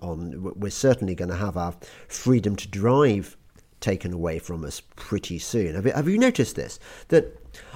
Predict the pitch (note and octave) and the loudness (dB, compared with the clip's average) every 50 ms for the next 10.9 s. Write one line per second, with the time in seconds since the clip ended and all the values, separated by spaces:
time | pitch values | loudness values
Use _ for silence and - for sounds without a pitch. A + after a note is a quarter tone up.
0 | - - D3 D#3 - - D#3 D#3 - - E3 E3+ E3+ - D3 D#3+ D#3+ - - G2+ | 0 4 4 4 6 6 4 4 6 6 4 2 4 2 2 2 4 2 0 0
1 | - - B2 A#2 G#2 G2 F2+ - G#2+ G2+ F#2+ F#2 - - - A#2 A2 G#2 F#2+ F2+ | 2 4 4 4 4 2 0 0 0 0 0 -2 -6 -6 -2 0 0 0 0 -4
2 | - - - - F#2+ - A#2 G#2+ F#2+ F#2 F#2 F2+ D#2+ - C2+ D2 D2 - - - | -8 -14 -16 -6 0 2 2 2 2 0 -2 -4 -6 -8 -12 -16 -16 -18 -20 -20
3 | - - G#2+ - B2+ A2+ G#2+ G2+ F2 - F#2+ - - - G#2 G2+ F#2+ E2+ E2 D#2+ | -18 -4 2 4 4 6 4 2 0 -2 -6 -6 -4 -2 -2 -2 -2 -2 -4 -4
4 | D#2 F2+ G#2 G#2 G2 G#2+ B2 A#2+ A#2 A2+ G2 - G2 G#2 - - - B2 C3 B2+ | -4 -2 -2 0 4 6 8 8 8 6 4 0 -2 -4 -2 0 2 4 4 4
5 | - - G2 F#2+ E2+ F2 E2+ - - - - - G#2+ G2 E2+ E2 - - - G2+ | 4 2 -2 -4 -4 -4 -4 -8 -12 -18 -16 -10 -6 -6 -6 -6 -8 -8 -8 -6
6 | F#2+ F2+ F2 F2 E2+ - - - G2+ - G#2 F#2 E2+ E2 - - G2 - - E2 | -4 -4 -4 -4 -6 -8 -10 -12 -10 -6 -6 -4 -4 -6 -6 -8 -8 -8 -8 -10
7 | - - - - - - B2 G2+ F#2 - - - G#2+ F2 - - G2+ F2+ F#2 G#2+ | -12 -16 -18 -4 0 2 2 4 2 0 -4 -6 -6 -6 -4 -6 -6 -2 -2 -2
8 | G2 F2 E2 D#2+ - - G2+ G#2 - - C3 B2+ B2 - - G2+ - - - C3+ | -2 -2 -4 -6 -6 -4 -4 -4 -4 0 0 0 0 0 -4 -8 -8 0 4 6
9 | B2 A2+ E3 - - A2 G2+ - - E2+ - F#2+ F#2 F#2 F2+ - - - - - | 6 6 4 2 0 0 0 -2 -4 -8 -6 -6 -6 -6 -8 -10 -14 -20 -20 -20
10 | - - - G2+ F#2+ F#2+ F2 - _ _ - B2 A2+ G#2 G2 - - | -8 -4 -2 -2 -2 -2 -4 -10 _ _ 0 0 2 2 0 -4 -8